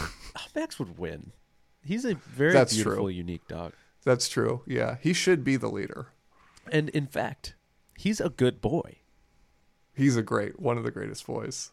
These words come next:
Speaker 1: He is a certified
Speaker 2: Um,
Speaker 1: good boy.
Speaker 2: So he has a lot of small stuffed toys.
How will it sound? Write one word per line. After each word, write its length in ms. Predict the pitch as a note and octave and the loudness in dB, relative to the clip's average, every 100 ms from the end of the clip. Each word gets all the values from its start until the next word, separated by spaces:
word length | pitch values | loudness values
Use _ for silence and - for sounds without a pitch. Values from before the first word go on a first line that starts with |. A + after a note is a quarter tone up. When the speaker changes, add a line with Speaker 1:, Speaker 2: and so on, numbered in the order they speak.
| _ _ - | _ _ -10
Speaker 1:
He 200 | D#3+ G#3+ | -6 -2
is 180 | C#3 | -2
a 60 | A2 | -2
certified 800 | - C#3 C#3+ D3 C#3 A#2 - - | 0 4 4 4 4 4 4 0
Speaker 2:
Um, 40 | - - | -10 -2
Speaker 1:
good 360 | C3 B2+ A#2+ A#2 | 0 0 0 2
boy. 400 | G#2 E2+ - - _ - _ _ _ _ - _ _ | 2 2 -6 -18 _ -20 _ _ _ _ -20 _ _
Speaker 2:
So 260 | - D3 B2 | 0 4 4
he 220 | B2+ D3 | 2 2
has 160 | D#3 E3 | 4 4
a 60 | |
lot 280 | C3 B2 B2+ | 4 4 4
of 120 | A#2 | 2
small 580 | - - A2+ G#2+ A2 A2 | -2 -2 0 2 2 2
stuffed 720 | A2+ - A2+ G#2 - - - | 0 -2 0 -2 -2 -12 -12
toys. 680 | - A2 A2 C3 C3 - - | -6 -2 0 -2 -4 -8 -14